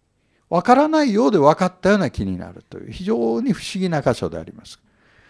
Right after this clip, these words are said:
ですから、どういう内容が出てくるかということ、アウトラインを少し普段よりは詳細に皆さんにお見せしたいと思います。では、アウトラインを見てみましょ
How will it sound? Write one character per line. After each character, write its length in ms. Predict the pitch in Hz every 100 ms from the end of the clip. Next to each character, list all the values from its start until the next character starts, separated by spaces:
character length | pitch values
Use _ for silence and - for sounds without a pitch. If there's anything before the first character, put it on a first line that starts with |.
| _ -
で 80 |
す 100 | 214
か 120 | - 208
ら、 200 | 110 - _ -
ど 340 | 131 214 285
う 60 | 302
い 100 | 285
う 200 | 269 220 202
内 400 | 190 214 208 202
容 180 | 196
が 140 | 190 180
出 160 | 190
て 140 | 175 147
く 140 | -
る 120 | 151
か 140 | - -
と 180 | - 98
い 20 |
う 40 |
こ 100 | 98
と、 180 | - -
ア 100 | 185
ウ 120 | 254
ト 140 | 254 262
ラ 140 | 240
イ 40 | 190
ン 240 | 139 131
を 140 | 117
少 360 | - - - 220
し 380 | - - 196 143
普 140 | 208
段 260 | 233 208 160
よ 160 | 127
り 100 | 117
は 220 | 160 180 117
詳 340 | - 208 247
細 380 | - 240 233 214
に 340 | 220 247 - _ _ _ _ _ _ _ -
皆 220 | 151 165
さ 160 | - 143
ん 100 | 180
に 180 | 226 -
お 80 | 143
見 100 | 135
せ 160 | 147
し 100 | 127
た 120 | - 135
い 100 | -
と 80 |
思 180 | 92 85
い 60 | 87
ま 160 | -
す。 220 | - - - _ _ -
で 80 | 202
は、 220 | 233 - _ _ -
ア 120 | 170
ウ 100 | 175
ト 100 | 180
ラ 120 | 180
イ 140 | 151 185
ン 80 |
を 100 | 226 135
見 140 | 127
て 100 | 107
み 60 | 92
ま 100 | -
し 140 | -
ょ 200 | 76